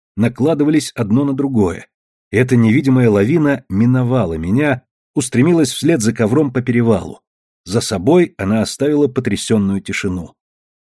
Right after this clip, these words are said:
Если она так перепугала меня, пребывающего в мире призраков, представляю, каково пришлось тем, кто находился вне его. Солдаты обеих армий опустили оружие и замерли в ожидании. Над полем боя пронесся отчаянный вопль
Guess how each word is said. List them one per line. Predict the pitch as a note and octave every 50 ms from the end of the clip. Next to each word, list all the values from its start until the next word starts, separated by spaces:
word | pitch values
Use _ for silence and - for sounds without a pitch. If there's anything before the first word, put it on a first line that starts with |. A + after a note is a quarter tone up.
| _
Если | - F2+ G#2+ G#2 - G#2+ G#2+
она | G#2 A2 A2
так | A2 - - B2+ B2+ -
перепугала | - G2+ F#2 - - F#2+ G2 B2 A#2+ G#2+ G2
меня, | F#2 F2+ F2 F2 A#2+ F3 G3 E3
пребывающего | B2 - G2 F2 E2+ F2+ G2 G#2+ G2 F2 - - G#2 G2 F#2+
в | E2+
мире | F#2+ A2 B2+ G#2+ F2+
призраков, | - - A2+ C#3+ C#3 F2+ D#2+ - - - - - - - _ _ _ _ _ _ _ _ _ _
представляю, | - - B2 B2+ - - B2 A#2+ C#3+ F3 F3 E3+ D3
каково | B2 - A#2 - - G#2+ G2+ C3+ E3+
пришлось | - - B2+ A#2 - - D3+ D3 B2+ -
тем, | - - D#3+ F3 D#3+
кто | - - - C#3+
находился | C3+ B2+ C3 A#2 B2 D#3+ D#3+ C3 - - B2+
вне | A2 F#2+ G2 G#2 C3+ E3+ F3 D3
его. | G2 F2 E2 D2+ D2+ - - - _ _ _ _ _ _ _ _ _ _ _ _ _
Солдаты | - - - G2 F#2+ G2 D3 C#3 C#3+ C3
обеих | A#2+ B2 D3+ C#3+ B2+ B2+ - -
армий | C#3 C#3+ C3+ C3+ C3+ C3 C3 -
опустили | - - - A2+ - - C3+ B2+ A2+
оружие | G#2+ G2+ G2 C#3 E3+ D3 A#2 C3+ D3+ D3+ D3 - _
и | - A2
замерли | F#2 E2 G2 B2+ B2 B2 A#2+ A2 A2+ A2+
в | G#2+ A2
ожидании. | G2+ A2 G#2 G2 F#2+ F2 E2 D#2+ - - _ _ _ _ _ _ _ _ _ _ _ _ _ _ _ _ _ _ _ _ _ _ _ _
Над | - F2 A2 A2+ -
полем | - F3+ G3 F#3+ F3 E3 C#3
боя | D#3 F#3 F3+ F3
пронесся | B2+ B2+ B2+ A#2+ C3+ E3 D#3+ - - - D3+ D3+
отчаянный | - - A2 G#2 - - - - D3+ E3 D#3+ D#3 D3+ D3+ D3 C3+
вопль | G#2+ F#2+ A2 A2 G#2+ - A2+ G#2+ A2